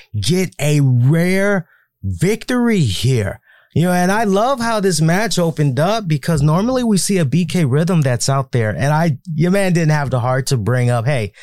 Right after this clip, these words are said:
you know, we, we see you a bit on a losing streak here. So far, you're two for thirteen in, in Women of Wrestling, but yet all your matches are so damn competitive,"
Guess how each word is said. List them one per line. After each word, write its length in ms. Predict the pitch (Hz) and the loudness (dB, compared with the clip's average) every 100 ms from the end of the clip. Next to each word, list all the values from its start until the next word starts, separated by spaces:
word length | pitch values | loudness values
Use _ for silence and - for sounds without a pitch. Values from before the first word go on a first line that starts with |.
| - - - _ | -20 -20 -20 _
you 120 | 143 | -4
know, 160 | 120 123 | -2 0
we, 160 | 131 - | -2 -2
we 360 | 123 131 135 | -4 -2 0
see 340 | 123 - 240 226 | 0 0 0 0
you 160 | 147 | 2
a 100 | 123 | 2
bit 240 | 113 151 143 | 0 0 0
on 220 | 147 131 | 0 0
a 60 | 110 | 2
losing 500 | 131 247 254 127 98 | 0 0 0 -2 -2
streak 440 | - 107 101 87 | -4 -4 -4 -4
here. 260 | - 107 107 | -4 -2 -2
So 240 | - 135 | -2 -2
far, 460 | 135 - 135 131 123 | -2 -2 -2 0 0
you're 420 | 113 113 110 104 - - _ _ - | 0 0 -2 -4 -10 -20 _ _ -6
two 420 | - 185 202 185 | -2 0 2 0
for 260 | - - 104 | 0 -2 -2
thirteen 960 | - 170 - - 196 226 214 139 110 | -2 -2 -2 -4 -2 0 0 2 2
in, 320 | 107 107 104 - - _ - | 0 0 -2 -4 -14 _ -4
in 400 | 117 110 101 117 | -2 0 -2 -4
Women 360 | 104 147 160 139 | -2 0 2 0
of 240 | 120 95 | 0 0
Wrestling, 1080 | 135 - - - 139 127 123 123 120 110 101 | -2 -2 -4 -2 0 0 0 0 0 -2 -4
but 220 | 123 - | -4 -4
yet 300 | 120 139 131 | -2 -2 -2
all 240 | 135 139 160 | 0 0 2
your 200 | 139 120 | 2 0
matches 640 | 120 131 165 147 135 - | 0 0 0 0 -2 -2
are 160 | 110 | -2
so 400 | 104 - - 196 | -2 -2 -2 0
damn 380 | 156 143 135 117 | 0 0 0 0
competitive," 1400 | 107 120 101 - 170 - 170 113 110 107 101 104 90 - | -2 -2 -2 -2 -4 -2 -2 0 0 0 0 -2 -4 -10